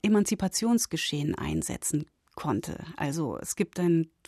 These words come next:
verrückten Roman von neunzehnhundertzweiundzwanzig, an dem sieht man das ganz gut.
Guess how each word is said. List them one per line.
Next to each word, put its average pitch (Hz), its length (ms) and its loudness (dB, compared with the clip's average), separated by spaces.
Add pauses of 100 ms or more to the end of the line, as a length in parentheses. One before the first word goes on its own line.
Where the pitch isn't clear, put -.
verrückten 196 680 2
Roman 160 560 4
von 175 440 0
neunzehnhundertzweiundzwanzig, 170 1500 0
an 180 80 0
dem 170 180 2
sieht 175 220 -2
man 185 140 4
das 160 160 -2
ganz 160 240 0
gut. - 160 2